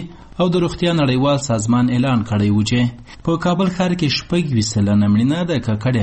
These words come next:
هوا له امله ده. د روغتیايي چارو کارپوهان وایي، که د پلازمینې د ککړې هوا د پاکېدو هڅې ونسي، په تنفسي ناروغیو د اخته کسانو په شمیر کې به له دې هم زیاتوالی راسي.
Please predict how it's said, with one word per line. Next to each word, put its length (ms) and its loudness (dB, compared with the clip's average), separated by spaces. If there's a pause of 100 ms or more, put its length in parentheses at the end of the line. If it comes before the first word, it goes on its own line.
هوا 200 0 (100)
له 120 0
امله 280 0
ده. 80 0 (520)
د 40 0 (140)
روغتیايي 400 0
چارو 280 0
کارپوهان 500 0
وایي، 280 0 (220)
که 140 0
د 20 0 (100)
پلازمینې 600 2
د 100 0
ککړې 320 0 (100)
هوا 240 0
د 220 0
پاکېدو 360 0 (100)
هڅې 200 -2
ونسي، 500 2 (280)
په 220 2
تنفسي 440 0 (100)
ناروغیو 540 0
د 20 0 (100)
اخته 200 -4 (100)
کسانو 460 0
په 140 0
شمیر 320 0
کې 140 0
به 80 2 (100)
له 80 0 (160)
دې 160 2
هم 100 2 (100)
زیاتوالی 680 0
راسي. 340 0